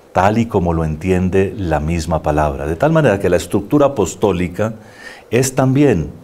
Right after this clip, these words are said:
esa estructura que hace que seamos el templo del Señor. Y la estructura apostólica es la que sostienen el Papa legítimo, es decir, el sucesor de Pedro,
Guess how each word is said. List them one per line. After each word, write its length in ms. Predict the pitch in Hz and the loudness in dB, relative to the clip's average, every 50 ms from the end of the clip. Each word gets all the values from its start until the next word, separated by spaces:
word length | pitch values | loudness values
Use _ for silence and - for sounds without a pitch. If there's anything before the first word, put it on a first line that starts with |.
| - - - - - | -20 -20 -20 -10 -4
esa 260 | - 110 110 - - 120 | -2 -2 0 0 0 -2
estructura 540 | 117 - - 123 - - 120 107 104 107 107 | 0 0 -2 -2 -2 0 0 0 0 0 -2
que 120 | - 90 | -2 0
hace 400 | 82 87 113 131 127 - 101 87 | 0 2 2 0 0 -2 -2 -2
que 100 | - 87 | -2 -4
seamos 480 | 78 - 82 80 85 95 107 107 107 - - - - - - - - | -4 -2 0 0 2 2 2 0 -2 -6 -12 -18 -20 -20 -16 -6 -2
el 440 | 107 120 143 147 151 147 - - - - - | 2 2 4 4 4 2 0 -2 -8 -6 -2
templo 680 | - 101 107 110 113 107 104 107 107 107 104 104 - | 2 2 2 2 0 -2 -4 -4 -2 -2 -2 -2 -4
del 260 | - 87 78 78 73 73 | -6 -6 -6 -6 -6 -8
Señor. 460 | - - 76 71 78 80 76 73 73 - - - - - - - - - - - | -8 -8 -6 -4 -4 -2 -4 -4 -6 -12 -18 -20 -20 -20 -20 -20 -20 -20 -18 -12
Y 60 | - 85 | -8 -6
la 100 | 78 78 | -6 -6
estructura 500 | 76 - - 90 - - - 95 107 104 | -6 -4 -6 -6 -4 -2 -2 0 0 0
apostólica 760 | 107 101 90 - - - 95 98 104 104 - - 85 80 | 0 0 0 0 0 0 0 0 0 -2 0 0 2 2
es 320 | 87 95 101 113 107 - 90 | 4 4 2 2 0 -4 -6
la 160 | 92 85 82 | -6 -6 -6
que 100 | - 90 | -6 -6
sostienen 800 | 85 - 101 90 - - - 101 95 95 92 90 92 92 95 92 92 - - - - - - - - - - | -4 -2 -2 -4 -4 -6 -4 0 0 2 2 0 0 -2 -2 -4 -6 -10 -18 -20 -20 -20 -20 -20 -20 -10 -4
el 240 | - 92 85 82 80 | -4 -2 -2 -4 -4
Papa 580 | - - 104 104 101 101 - 110 110 120 - - - - - - - | -2 0 2 2 2 0 0 0 -2 -2 -2 -6 -12 -20 -20 -16 -10
legítimo, 580 | - 87 80 87 123 127 104 - 82 80 87 90 | -6 -4 -2 0 2 0 0 0 -2 -2 0 0
es 60 | 92 | 0
decir, 360 | 113 113 - 120 95 80 - - - - - - - - - | 0 0 0 0 0 -2 -2 -6 -16 -20 -20 -20 -18 -10 -4
el 180 | 90 90 95 90 | -2 -2 0 0
sucesor 840 | - - 104 95 87 - 95 82 - - 104 101 113 135 147 165 165 - - - - - - - - | -2 -2 -4 -4 -2 -2 -2 -2 0 2 2 4 4 4 2 0 -2 -6 -10 -18 -20 -20 -20 -16 -14
de 220 | 82 80 80 85 | -6 -4 -2 -2
Pedro, 540 | - 95 95 92 90 87 82 90 113 135 76 | 0 2 2 4 4 4 2 2 0 -2 -4